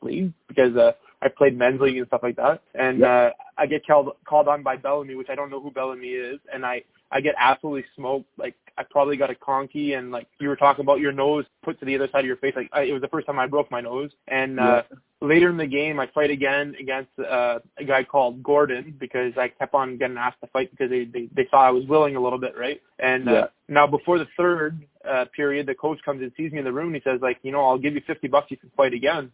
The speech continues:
Speaker 1: So, like, I basically tell him, like, "Let me play a bit of hockey. Like, I'm not even a fighter." And, uh, at the end of the game, uh, long story short, everybody was promised, uh, hundred bucks, and I was shorted ten bucks in my envelope.
Speaker 2: Oh, yeah.
Speaker 1: Yeah. <laughs> I was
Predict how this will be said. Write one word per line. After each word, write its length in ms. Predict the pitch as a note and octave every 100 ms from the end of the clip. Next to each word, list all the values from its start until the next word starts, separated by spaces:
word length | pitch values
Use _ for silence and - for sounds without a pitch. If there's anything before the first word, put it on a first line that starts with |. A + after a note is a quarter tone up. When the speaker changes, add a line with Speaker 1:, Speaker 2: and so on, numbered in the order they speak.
| _ -
Speaker 1:
So, 280 | C3+ C3 B2+
like, 200 | A#2+ -
I 160 | C#3 C#3+
basically 380 | D3+ C#3 C3+ B2+
tell 260 | - C3
him, 100 | B2+
like, 160 | B2 A#2 -
"Let 200 | C3+ D3
me 80 | D3+
play 220 | D#3 D3
a 40 |
bit 140 | C3+ B2+
of 80 |
hockey. 380 | B2 B2+ E3 D#3
Like, 240 | C3 B2 _ _ B2+
I'm 140 | C#3+
not 140 | D3+
even 160 | C#3+ B2+
a 40 | A#2
fighter." 420 | C3 C#3+ B2+ - -
And, 320 | C3+ C3 B2+
uh, 220 | B2 A#2+ -
at 140 | C#3+
the 80 | D3
end 100 | F#3
of 60 |
the 80 | F3
game, 340 | C#3 C#3 D3 C#3
uh, 240 | B2 B2
long 200 | C3 C#3+
story 240 | - D3+ B2+
short, 260 | C#3+ C#3 B2+ _ D#3 C#3+
everybody 300 | D#3 E3 E3
was 80 | D3
promised, 400 | - D3 C#3+ - _ -
uh, 140 | B2
hundred 260 | C3 C#3 B2+
bucks, 280 | C3 C3 - B2+
and 100 | C#3+
I 60 |
was 140 | C#3+ C#3
shorted 360 | D3+ C#3+ A#2
ten 220 | - C3
bucks 240 | B2+ B2 - -
in 140 | C#3
my 220 | B2+ B2+
envelope. 340 | B2 B2 A#2 - -
Speaker 2:
Oh, 120 | B2+ D3+
yeah. 180 | B2 - _ -
Speaker 1:
Yeah. 220 | D3 C3+ -
<laughs> 100 | -
I 140 | A3+ -
was 100 | A3+